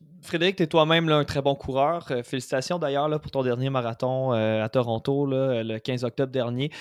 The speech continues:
Euh, t'as fait un record personnel, là, euh, je crois. Euh, donc, euh, bravo pour ça.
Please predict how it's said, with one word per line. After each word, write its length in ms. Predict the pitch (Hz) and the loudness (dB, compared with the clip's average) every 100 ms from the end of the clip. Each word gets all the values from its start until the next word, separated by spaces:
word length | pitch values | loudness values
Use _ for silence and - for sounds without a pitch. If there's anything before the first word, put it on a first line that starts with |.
| - - | -16 -8
Euh, 80 | 120 | -2
t'as 140 | 127 | -2
fait 180 | 139 139 | -2 -2
un 60 | 127 | -2
record 460 | 123 - 127 127 | -2 -2 -4 -4
personnel, 720 | - 127 - 131 120 127 127 | -6 -6 -2 -2 0 0 0
là, 40 | 127 | -2
euh, 520 | 127 123 117 110 110 | -2 -4 -6 -6 -8
je 140 | 113 | -10
crois. 460 | 113 - - 131 165 - - - - | -12 -10 0 2 2 -4 -20 -20 -14
Euh, 320 | 107 107 104 | -10 -8 -8
donc, 240 | 104 110 110 | -10 -10 -10
euh, 120 | 110 117 _ _ | -12 -14 _ _
bravo 340 | - 120 135 | -14 -4 -2
pour 180 | 151 139 | 0 -2
ça. 300 | - 165 214 | 0 4 4